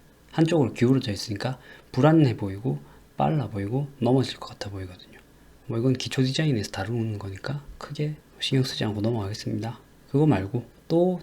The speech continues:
또 빨라 보이기 위해선 뭘 해야 될까요? 그리고 또 암살자처럼 보이기 위해선 뭘 해야 될까요? 뭐, 복면 이런 것들 수-, 있을 수 있겠죠. 근데 여자라서 얼굴을 가리긴 싫어. 음,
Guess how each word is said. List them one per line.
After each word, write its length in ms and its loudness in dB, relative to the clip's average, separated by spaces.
또 200 0
빨라 300 6
보이기 300 0
위해선 260 -6
뭘 220 -4
해야 140 0
될까요? 360 -6
그리고 240 -2
또 340 4
암살자처럼 720 4
보이기 320 -6
위해선 360 -10
뭘 200 -2
해야 140 -2
될까요? 380 -8
뭐, 260 0
복면 560 8
이런 180 2
것들 260 0
수-, 140 -8
있을 240 -4
수 100 -8
있겠죠. 400 -8
근데 280 2
여자라서 540 6
얼굴을 360 2
가리긴 320 0
싫어. 260 -2
음, 140 -6